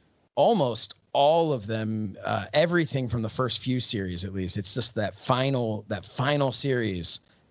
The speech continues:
uh, that eludes me, except for an Atom Bomb that I have mint on card. But other than that, I don't have any of those, like, One Two Three Kid or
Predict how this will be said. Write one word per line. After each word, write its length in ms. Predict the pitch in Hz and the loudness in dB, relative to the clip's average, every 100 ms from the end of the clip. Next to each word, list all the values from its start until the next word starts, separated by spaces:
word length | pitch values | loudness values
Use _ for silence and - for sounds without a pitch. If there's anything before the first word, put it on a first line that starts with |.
| _ | _
uh, 440 | 92 95 92 87 87 | -2 0 0 -2 -2
that 180 | 113 117 120 | -2 0 0
eludes 460 | 117 110 120 110 | 0 0 0 0
me, 120 | 104 98 | -2 -2
except 340 | - 127 - | 0 0 2
for 120 | 147 | 2
an 80 | 127 | 2
Atom 340 | - 120 117 107 | 2 2 2 2
Bomb 340 | 110 107 98 | 0 0 0
that 100 | 90 | -2
I 60 | 90 | -2
have 200 | 90 92 | -2 -2
mint 180 | 95 | -2
on 140 | 85 80 | -2 -4
card. 340 | - 85 67 - | -4 -4 -4 -2
But 100 | 104 | 2
other 220 | 135 147 | 2 2
than 160 | 120 | 0
that, 340 | 110 110 95 92 _ | 0 0 -2 -6 _
I 60 | 95 | -4
don't 160 | 98 98 | -2 -2
have 160 | 87 | -2
any 220 | 90 87 | -2 0
of 80 | 85 | 0
those, 280 | 87 82 80 | 0 -2 -2
like, 240 | 71 64 | -6 -6
One 180 | 80 82 | -6 -4
Two 140 | 87 87 | -4 -4
Three 180 | 85 80 | -4 -4
Kid 360 | - 110 95 | -2 0 0
or 200 | 80 76 | -4 -6